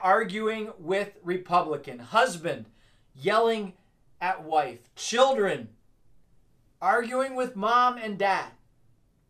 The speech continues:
Man at war with man. When we are surrounded by this noise, we cannot hear the voice of God.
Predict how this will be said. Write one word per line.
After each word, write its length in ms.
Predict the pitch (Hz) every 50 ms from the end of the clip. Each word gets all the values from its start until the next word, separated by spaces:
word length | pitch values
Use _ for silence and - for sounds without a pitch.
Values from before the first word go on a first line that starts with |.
| _ _ _ _ _ _ _ _ _ _ _ _ _
Man 600 | 139 147 170 185 190 202 214 220 226 226 226 220 -
at 220 | 175 185 185 - 165
war 260 | 151 165 180 185 180 175
with 160 | 165 156 151
man. 340 | 151 156 151 143 135 131 135
When 220 | 151 151 156 156
we 120 | 190 233
are 140 | 254 254 226
surrounded 1000 | - - - 190 170 147 139 147 185 190 214 240 262 269 262 254 269 262 208 170 -
by 320 | 220 220 226 226 220 220
this 320 | 190 196 208 190 - -
noise, 600 | 160 156 147 131 123 113 - - - - - - _ _ _ _ _ _ _ _ _ _ _ _ _
we 140 | 143 143 139
cannot 500 | - - 160 139 139 156 160 160 165 143
hear 260 | 139 147 147 135 120
the 120 | 107 110
voice 340 | 101 98 113 110 104 - -
of 160 | 113 - _
God. 120 | - -